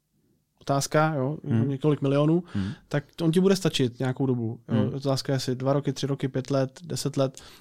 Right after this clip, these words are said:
Speaker 1: stejně platíš nějaký peníz za správu, jako to, že, že, to, že potřebuješ nějaký tým, který se tě o to stará, eh,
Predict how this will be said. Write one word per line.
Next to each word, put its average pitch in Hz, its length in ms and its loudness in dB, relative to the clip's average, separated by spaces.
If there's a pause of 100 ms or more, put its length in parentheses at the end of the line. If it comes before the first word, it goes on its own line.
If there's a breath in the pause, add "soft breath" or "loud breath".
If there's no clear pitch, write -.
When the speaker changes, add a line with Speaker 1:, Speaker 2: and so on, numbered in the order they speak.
(100)
Speaker 1:
stejně 160 280 4
platíš 156 380 2
nějaký 143 540 2
peníz 139 240 4
za 135 60 2
správu, 123 600 0
jako 135 200 -8
to, 131 140 -2
že, 127 300 0
že, 135 220 0 (180)
to, 131 100 -4
že 131 80 -2
potřebuješ 131 380 -4
nějaký 131 240 -2
tým, 131 200 -2
který 131 180 -4
se 131 120 -6
tě 135 100 -6
o 131 80 -4
to 135 120 -4
stará, 131 340 -4 (520 loud breath)
eh, 127 640 2